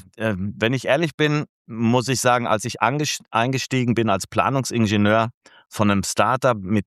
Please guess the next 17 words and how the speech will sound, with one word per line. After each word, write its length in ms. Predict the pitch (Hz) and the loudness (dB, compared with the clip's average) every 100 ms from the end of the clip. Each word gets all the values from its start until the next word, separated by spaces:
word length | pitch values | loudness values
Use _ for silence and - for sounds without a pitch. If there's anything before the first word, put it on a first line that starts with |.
| - | -4
quirligen, 500 | 92 113 123 113 123 | 0 2 2 0 0
also 240 | 101 95 | 0 0
da 160 | 87 92 | 0 2
waren 180 | 110 | 2
wir 120 | 113 92 | 2 0
wirklich 360 | 123 113 - | -2 -2 -8
quirlig 380 | - 92 127 120 | -2 0 0 0
unterwegs, 720 | 104 95 87 98 120 117 - - - | 0 0 0 2 0 -2 -8 -10 -12
bin 240 | 90 110 | -2 0
ich 140 | 117 - | 2 2
dann 200 | 107 104 | 0 0
zu 200 | - 117 | -2 0
einer 300 | 104 104 92 | 2 2 0
Branche 440 | 73 90 131 120 | -2 -2 0 0
gekommen, 500 | 113 101 117 107 104 | 0 0 2 2 2
wo 140 | 98 | 2
es, 260 | 104 - - | 0 -2 -10